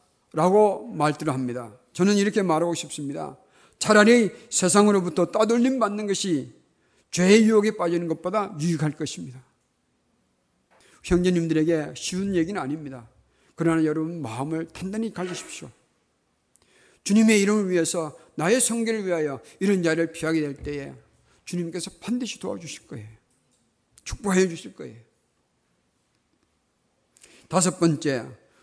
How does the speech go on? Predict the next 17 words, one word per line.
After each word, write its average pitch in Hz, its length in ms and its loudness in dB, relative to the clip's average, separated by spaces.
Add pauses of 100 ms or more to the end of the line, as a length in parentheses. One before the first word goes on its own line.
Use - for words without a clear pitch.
(220)
부부 233 360 2
아닌 214 500 8
이성과 170 760 2 (300)
단독으로 240 540 2
있는 202 280 -2
자리는 170 480 2 (120)
피하십시오. 123 720 -4 (1040)
특히 226 560 0 (200)
지도자나 190 640 4
리더의 202 680 6
위치에 180 260 0
있는 170 260 4
자들과 139 640 -2 (360)
목회자들은 165 720 0
더욱 220 300 2
조심할 202 400 0
것입니다. 143 600 -4